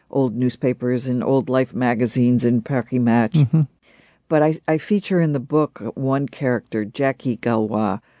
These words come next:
Speaker 1: who only sells books. And I loved the fact that, that he will not compromise by selling keychains or tiny miniature, you know, miniature Eiffel Towers or, uh, placemats.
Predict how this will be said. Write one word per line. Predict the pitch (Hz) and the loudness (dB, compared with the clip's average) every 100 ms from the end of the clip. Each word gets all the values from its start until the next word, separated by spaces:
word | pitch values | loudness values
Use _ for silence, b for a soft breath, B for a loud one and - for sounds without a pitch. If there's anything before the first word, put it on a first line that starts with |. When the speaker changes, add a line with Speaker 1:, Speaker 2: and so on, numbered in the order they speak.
| b b b | b b b
Speaker 1:
who | - 147 | -2 -2
only | - 156 147 | 2 2 2
sells | 147 - 127 113 | 0 0 -2 -2
books. | - 110 - - | -4 -6 -6 -8
And | 131 | -4
I | 127 | -2
loved | 123 139 139 - | 0 -2 -2 -4
the | 117 | -6
fact | 110 123 110 - | -4 -6 -6 -2
that, | 120 - | -4 -2
that | - 120 | -4 -4
he | - 123 | -4 -2
will | 113 117 | 2 2
not | 120 107 101 | 4 2 0
compromise | - 127 113 113 107 104 | -2 -4 -2 -2 0 -2
by | - 117 117 - b b b | -4 -4 -4 -6 b b b
selling | - 143 123 110 101 - | -6 0 2 2 0 -4
keychains | - 131 - 123 110 107 | -4 -2 0 2 2 2
or | 107 | 0
tiny | 92 - 127 117 | -2 0 2 2
miniature, | 113 123 123 - 104 98 - | 2 0 -2 -2 -2 -2 -2
you | - | 0
know, | 120 | 2
miniature | 131 131 - 113 | 2 0 0 -4
Eiffel | 110 - | -2 -4
Towers | 104 120 104 101 - - - | -4 -2 0 0 -2 -8 -2
or, | 104 98 98 | 0 2 2
uh, | 82 82 - | 2 0 -2
placemats. | - 131 - 98 - - - | 0 0 0 -4 -4 -14 -20